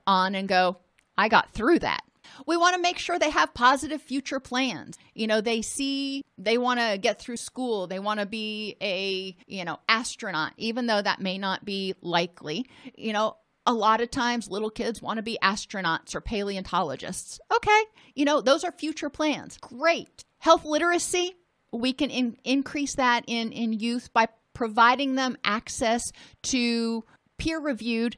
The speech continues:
you know, good places, usually the dot gov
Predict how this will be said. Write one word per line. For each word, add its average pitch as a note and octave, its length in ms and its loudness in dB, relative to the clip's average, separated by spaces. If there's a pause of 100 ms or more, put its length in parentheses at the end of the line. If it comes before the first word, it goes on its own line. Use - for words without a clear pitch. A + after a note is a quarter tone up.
(120)
you A3+ 140 0
know, F#3+ 160 -2 (280)
good C4 220 2
places, F#3 640 -2 (160)
usually A#3 540 0
the G3+ 140 -4
dot F#3 360 4
gov F#3+ 360 4